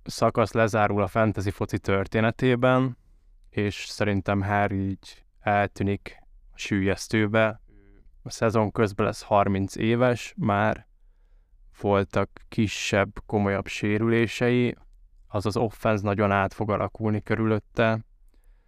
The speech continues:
Engem meglepne, hogyha a jövőben nagyon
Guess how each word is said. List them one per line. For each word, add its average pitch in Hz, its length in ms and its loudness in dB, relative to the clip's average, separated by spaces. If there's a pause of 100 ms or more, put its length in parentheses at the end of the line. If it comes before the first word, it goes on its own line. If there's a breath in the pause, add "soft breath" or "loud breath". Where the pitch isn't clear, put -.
(500)
Engem 101 320 0
meglepne, 101 640 0
hogyha 95 640 -2 (1000)
a 101 100 0
jövőben 95 580 -2 (180)
nagyon 101 760 0